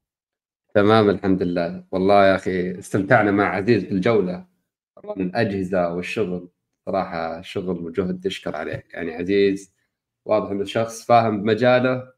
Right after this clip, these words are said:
فاهم مجال التعدين. كنا نتمنى يكون معنا اليوم بخصوص الحلقة، لأنها هي أساسا تقريبا الخبر الرئيسي عن التعدين.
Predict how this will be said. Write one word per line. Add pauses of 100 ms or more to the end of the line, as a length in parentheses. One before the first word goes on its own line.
(160)
فاهم
مجال
التعدين.
كنا
نتمنى
يكون
معنا
اليوم
بخصوص
الحلقة،
لأنها
هي (340)
أساسا
تقريبا
الخبر
الرئيسي
عن
التعدين.